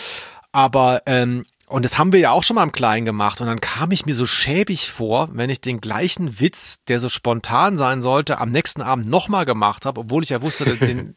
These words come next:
<laughs> außer mir merkt das ja niemand. Da habe ich gemerkt, wie wenig ich für diese Welt gemacht bin, weil genau das ist ja der Job auch zum Beispiel von einem, von einem Comedian oder so, ne, dass er es so aussehen lässt, als wär's spontan.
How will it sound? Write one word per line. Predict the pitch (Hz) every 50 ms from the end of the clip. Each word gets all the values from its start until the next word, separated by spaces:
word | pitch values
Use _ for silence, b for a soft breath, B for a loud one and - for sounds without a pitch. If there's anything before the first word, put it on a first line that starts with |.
| _
<laughs> | - -
außer | - 147 156 - - 127
mir | 120 135 151 170 160 - _ - 185 - - - 139
merkt | 139 170 -
das | 202 160 -
ja | 127 117
niemand. | 117 117 113 104 95 104 - B B B B B B B B B B B B B B B B -
Da | 123
habe | 131 160
ich | - -
gemerkt, | 160 143 156 160 - 143
wie | 135 113
wenig | 135 160 190 180 165
ich | -
für | - 156
diese | 135 127 120 110
Welt | 117 147 214 -
gemacht | - 131 113 104 98 - - -
bin, | 117 110 110
weil | 110 113 123
genau | 117 131 123 127 135 156
das | 156 - 147 151 -
ist | 151 - -
ja | 160 135
der | 120 117 107 -
Job | - 151 180 - - 143
auch | 135 117 -
zum | - - 123
Beispiel | 117 120 117 - 131
von | - - 123 120 113
einem, | 117 113 113 -
von | 113 - 123 123
einem | 120 117 -
Comedian | - 123 123 151 170 175 135 135 120
oder | 120 117 120 120 117
so, | 104 110 110 107 101 104
ne, | 113 131 156 151
dass | - 139 127 - -
er | 127 131 127 - -
es | 127 - -
so | 135 110
aussehen | 113 139 170 156 - 143 147 143 139 139
lässt, | 127 127 139 127 - - -
als | 123 120 -
wär's | 123 123 131 -
spontan. | - - 117 110 110 - 123 123 113 104 104 -